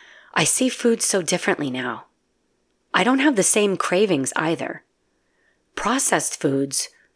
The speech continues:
don't taste good to me anymore. Refined carbohydrates and sugars will impact your goals for better health and also for weight loss.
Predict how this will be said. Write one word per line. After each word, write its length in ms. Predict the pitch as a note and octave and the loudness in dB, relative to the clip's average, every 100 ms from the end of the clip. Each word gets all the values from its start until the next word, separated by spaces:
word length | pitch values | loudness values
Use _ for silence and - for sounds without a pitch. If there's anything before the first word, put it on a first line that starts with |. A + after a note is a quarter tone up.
| - | -2
don't 300 | F3+ F3+ - | 0 0 -2
taste 320 | F#3+ F3 - | -2 -2 0
good 180 | F3+ - | 0 0
to 100 | F3+ | -2
me 120 | C#3 | -2
anymore. 540 | - C3+ B2+ B2 - - _ _ _ _ _ - - - - | -4 -6 -4 -6 -10 -18 _ _ _ _ _ -20 -20 -18 -4
Refined 560 | F3+ - G#3 A#3 A#3+ - | -2 2 0 0 -2 -2
carbohydrates 1000 | G3+ F#3+ F#3+ F3 E3+ - F#3+ G3 - - | 0 2 0 0 0 0 -4 -2 -6 -4
and 160 | E3 C#3+ | -6 -2
sugars 640 | - D3 F#3 G3+ - - - _ _ _ _ - | 0 2 2 2 2 0 -4 _ _ _ _ -2
will 300 | E3 G#3+ A#3+ | 2 2 2
impact 500 | G#3+ G3 G3+ F3 F3 | 0 0 -4 -4 -4
your 100 | E3+ | 0
goals 500 | F#3 G3 D3 D3 - | 2 2 2 -2 -2
for 120 | D#3+ | 0
better 240 | D#3+ E3 | 2 0
health 500 | D#3 F#3+ C3+ - - _ _ _ _ _ _ _ | 0 0 0 -6 -20 _ _ _ _ _ _ _
and 160 | D#3 C#3+ - | -4 -2 -2
also 560 | F#3+ G#3 - C3+ C3+ - | -2 0 2 0 -2 -10
for 180 | - D#3 | -2 2
weight 220 | D#3+ - | 2 0
loss. 460 | C#3 - - - | -4 -4 -6 -6